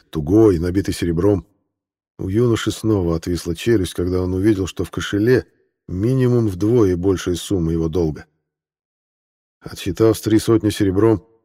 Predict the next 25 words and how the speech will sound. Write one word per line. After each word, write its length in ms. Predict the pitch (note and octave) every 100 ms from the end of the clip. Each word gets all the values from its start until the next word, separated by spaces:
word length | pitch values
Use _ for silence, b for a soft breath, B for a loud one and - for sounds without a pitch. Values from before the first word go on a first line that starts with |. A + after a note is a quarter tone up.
| _ -
Виномансер 600 | E2+ G2+ A#2+ A#2+ A2 G#2
вложил 440 | G2 G#2 B2 B2
их 160 | G#2 G2
в 60 |
руку 280 | G2 G#2+ F#2+
ошалевшего 560 | F2+ G2+ G2+ - F#2+ F2+
Момо, 460 | F2+ F#2+ A2+ G#2+ _ _ -
у 80 |
которого 440 | - F#2+ C3 A#2+ A2
внутри 420 | G#2 A2 B2 C#3
нахлынула 640 | A#2+ A2 B2+ C3 A#2 A2+
обида 360 | G#2+ A2 C3+ A2
от 80 | G#2+
того, 220 | A2 A2
что 140 | -
его 200 | A2 G#2+
мучают 480 | G2+ A#2 C3+ - A2+
и 80 | G#2
терзают 640 | - G2+ G2 C3 A#2 -
из-за 180 | G#2+ G2+
каких-то 420 | G#2+ A2+ A#2 -
пары 360 | - B2 C#3 C3
сотен 400 | - C3 C3 A#2+
серебряных 560 | - A2 A#2+ A#2+ A2
долга. 400 | F#2 A2 B2 G2